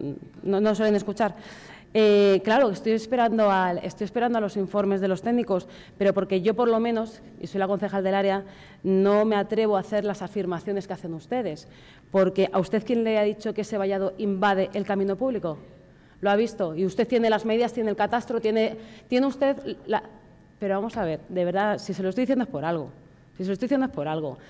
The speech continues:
De verdad, tenga cuidado con sus afirmaciones, porque las cosas no se pueden hacer gratuitamente. Entonces, si está en mano de los info-, vamos a ver, por favor, usted ha hablado y yo no le he interrumpido, por favor, ¿vale? Si se lo estoy diciendo esto es porque está en mano de los informes de los técnicos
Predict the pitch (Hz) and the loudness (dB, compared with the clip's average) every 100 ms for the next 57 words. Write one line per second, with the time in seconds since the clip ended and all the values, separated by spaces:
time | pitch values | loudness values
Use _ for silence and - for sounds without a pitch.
0 | - 160 170 185 202 240 285 269 254 233 | -10 -2 0 0 0 0 0 0 -2 -2
1 | 214 208 190 170 - 240 196 202 - - | 0 0 0 0 0 2 2 0 -6 -20
2 | - - 185 175 180 165 - 247 247 226 | -20 -8 -4 -2 0 -2 -2 -2 0 -2
3 | 214 214 214 208 208 214 196 180 170 185 | -4 -2 -2 -2 -4 -4 -4 -4 -4 -2
4 | 180 185 233 226 151 139 - - 202 233 | 0 0 0 -2 -6 -8 -14 -8 -2 0
5 | 202 208 262 277 277 285 269 240 247 226 | 0 0 2 4 4 2 2 0 -2 -2
6 | 226 - 170 180 185 185 170 175 185 185 | -4 -6 -4 -2 -2 -2 -2 -2 0 2
7 | 180 233 233 233 233 233 226 214 214 208 | 2 -2 0 0 2 0 0 0 -2 -2
8 | 214 208 254 233 151 - 139 151 220 214 | -4 -4 -6 -6 -8 -12 -10 -8 -8 -10
9 | - - - - - - 147 190 254 - | -20 -20 -20 -20 -20 -14 -6 -6 -6 -12
10 | - - - - 160 156 151 240 294 294 | -20 -20 -18 -10 -4 -4 -2 2 6 6
11 | 254 269 269 214 208 185 160 143 208 247 | 4 0 -2 -4 -4 -8 -10 -6 -6 -4
12 | 254 233 233 214 220 220 214 202 - 214 | -4 -4 -6 -4 -4 -4 -4 -6 -4 -4
13 | 208 190 196 | -2 -2 -4